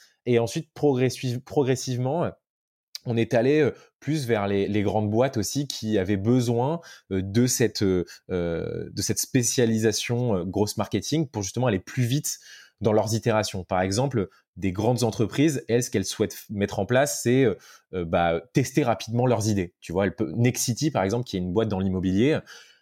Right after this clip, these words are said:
a plusieurs, a un startup studio où ils lancent plusieurs projets dans l'immobilier tous les ans. Et en fait, c'est des projets qui doivent tester rapidement, voir s'il y a une traction,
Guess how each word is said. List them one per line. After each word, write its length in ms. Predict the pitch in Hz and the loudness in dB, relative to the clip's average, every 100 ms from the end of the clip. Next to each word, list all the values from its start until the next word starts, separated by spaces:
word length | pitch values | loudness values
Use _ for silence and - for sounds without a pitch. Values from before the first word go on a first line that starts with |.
| _ | _
a 80 | 98 - - | -6 -6 -4
plusieurs, 420 | 127 143 131 123 | 0 0 2 2
a 80 | 107 | 0
un 60 | |
startup 320 | 101 113 120 - | 0 -2 -2 -4
studio 440 | - 110 135 156 | -6 0 4 4
où 60 | 110 | 4
ils 120 | 104 | 2
lancent 340 | 123 139 - | 2 0 -8
plusieurs 460 | - 143 123 123 127 | -8 -4 -2 -2 -4
projets 380 | - 120 110 127 | -4 -2 0 0
dans 120 | 110 | 0
l'immobilier 600 | 98 98 98 98 123 156 - _ | -2 -2 -2 0 0 0 -8 _
tous 160 | - 143 | -6 0
les 200 | 131 104 | 2 0
ans. 160 | 87 _ _ - - 101 | -4 _ _ -20 -10 0
Et 100 | 98 | 0
en 40 | |
fait, 240 | 95 151 - | 2 0 -2
c'est 240 | - 117 | -2 0
des 100 | 107 | 0
projets 400 | - 120 110 143 | 0 0 2 0
qui 120 | - | 0
doivent 260 | 104 101 - | -2 -2 0
tester 380 | 127 123 - 120 | 0 0 0 2
rapidement, 580 | 104 - 107 117 165 - _ | 0 -2 -2 0 -2 -6 _
voir 280 | 110 120 143 | -2 0 0
s'il 120 | - | 0
y 40 | 117 | -2
a 20 | |
une 60 | 104 | 0
traction, 480 | 113 - 139 170 | -2 -2 -2 -4